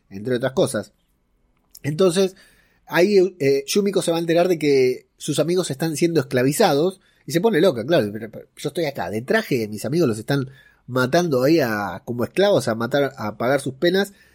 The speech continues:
Va a pedir hablar con Pamela Milton. ¿Quién es Pamela Milton? La líder, hasta ahora, la misteriosa líder hasta ahora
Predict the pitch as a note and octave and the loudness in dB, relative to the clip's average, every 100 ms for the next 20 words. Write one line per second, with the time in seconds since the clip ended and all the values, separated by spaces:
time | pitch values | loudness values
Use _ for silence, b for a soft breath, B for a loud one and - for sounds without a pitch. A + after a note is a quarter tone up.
0 | b C#3 F#3+ F#3 F#3+ F3+ D#3 F3+ E3+ C#3 | b 2 2 4 4 4 4 4 2 -2
1 | B2 A#2+ D#3 E3+ A3 F#3+ D3+ C#3+ E3+ E3+ | 0 0 2 4 4 2 0 -2 -2 0
2 | D#3 C#3+ C#3 C#3+ F#3 F3 A#2 A2+ B2+ F#3+ | 0 0 2 2 0 0 0 2 4 4
3 | E3+ D3+ D#3+ b b A#2+ - C3+ C3+ C3+ | 4 2 -2 b b -14 0 0 2 0
4 | C#3 C3 C#3+ F#3 A#3 E3+ D#3+ F#3+ C#3 A#2 | 0 0 0 0 0 2 4 4 4 2
5 | C3+ C3+ D#3+ | 2 4 2